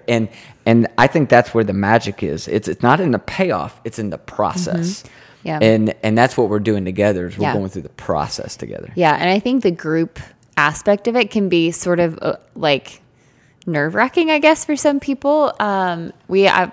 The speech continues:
Speaker 2: I have had someone come to me and tell me, I was so nervous. I really didn't wanna tell my, like, story, or I really didn't wanna share my goals with everybody 'cause I don't know these people.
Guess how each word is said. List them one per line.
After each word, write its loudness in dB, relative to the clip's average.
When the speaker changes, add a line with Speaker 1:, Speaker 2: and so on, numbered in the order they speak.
Speaker 2:
I 2
have 4
had 0
someone -2
come 2
to -4
me -2
and -2
tell 0
me, -4
I -2
was -2
so -6
nervous. -4
I -4
really 6
didn't 4
wanna 2
tell 2
my, 0
like, -2
story, 2
or 6
I 6
really 2
didn't -2
wanna -6
share -4
my -4
goals 0
with -6
everybody 0
'cause -8
I -2
don't -2
know 0
these -2
people. -2